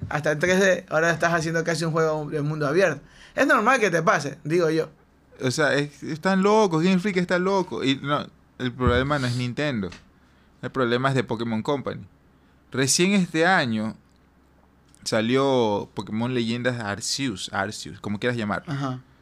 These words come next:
Speaker 2: No han pasado ni diez meses y ya sacaron otro Pokémon. Esos pobrecitos programadores han de estar, eh, hechos calaveras ahí enfrente de la computadora con, con esta cultura de la sobreexplotación japonesa.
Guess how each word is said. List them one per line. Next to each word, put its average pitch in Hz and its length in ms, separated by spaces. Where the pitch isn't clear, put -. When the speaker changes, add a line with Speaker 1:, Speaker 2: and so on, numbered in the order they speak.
Speaker 2:
No 139 80
han - 60
pasado 160 260
ni 151 120
diez 143 180
meses - 560
y 120 80
ya 120 100
sacaron 113 340
otro 113 200
Pokémon. 113 380
Esos 139 240
pobrecitos 160 540
programadores 147 640
han 156 100
de 147 60
estar, 151 240
eh, 160 200
hechos 147 240
calaveras 139 600
ahí 135 180
enfrente 127 320
de 127 40
la 127 60
computadora 120 680
con, 95 340
con 101 180
esta 104 240
cultura 110 380
de 107 120
la 101 160
sobreexplotación 101 680
japonesa. 123 540